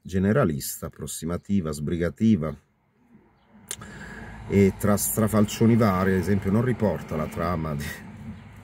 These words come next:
Omicidio Poodle Springs, vabbè. Leone voleva realizzare una tetralogia, L'assedio di Leningrado, poi film o idea a livello concettuale ripresa da Jean-Jacques Annaud, regista dell'Orso, dell'Amante,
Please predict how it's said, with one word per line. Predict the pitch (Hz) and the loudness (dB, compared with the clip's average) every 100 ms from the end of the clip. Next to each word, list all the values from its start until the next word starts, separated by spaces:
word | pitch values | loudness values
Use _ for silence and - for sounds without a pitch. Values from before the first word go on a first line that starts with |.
| - - - | -18 -16 -4
Omicidio | 98 98 95 - 104 90 95 92 85 - - - - | 2 2 2 4 6 6 2 4 0 -2 -12 -12 0
Poodle | 123 104 | 4 6
Springs, | 98 - 104 87 - | 4 2 2 2 2
vabbè. | 147 - - - - - - - - - - - - - - - - - - - - - - | 0 0 -6 -16 -16 -16 -16 -16 -18 -16 -16 -14 -14 -14 -12 -12 -12 -14 -14 -16 -14 -14 6
Leone | 120 139 131 156 214 196 151 131 117 | 10 10 8 6 6 6 4 4 2
voleva | 120 139 123 | 2 2 2
realizzare | 117 131 113 120 127 117 - | 2 0 0 0 2 0 -2
una | 110 117 | 0 0
tetralogia, | 104 - 180 - 82 85 80 87 80 73 71 73 76 | 0 2 2 2 -4 -4 -4 -4 -2 -2 -4 -4 -6
L'assedio | 78 - 101 85 87 - | -6 -2 0 2 0 -2
di | 80 92 | -2 2
Leningrado, | 92 95 110 139 127 95 | 4 4 4 4 0 -2
poi | - 101 95 | 2 2 2
film | - - - 131 107 95 | -4 -8 -2 2 4 6
o | 95 | 6
idea | 101 101 113 80 | 6 6 4 4
a | 71 - _ _ _ _ _ _ - | -2 -10 _ _ _ _ _ _ -10
livello | 85 95 90 | -2 0 0
concettuale | 95 92 92 - 101 | -2 -2 -8 0 0
ripresa | 87 78 98 82 | 0 0 0 0
da | 80 80 | -2 -4
Jean-Jacques | 76 87 85 98 95 | -4 -4 -2 -4 0
Annaud, | 104 147 76 | -2 0 -4
regista | 69 73 80 - | -4 -6 -8 -8
dell'Orso, | 71 78 120 113 69 - | -6 -2 0 0 -2 -4
dell'Amante, | 78 76 95 104 82 - | -4 -2 0 2 0 -6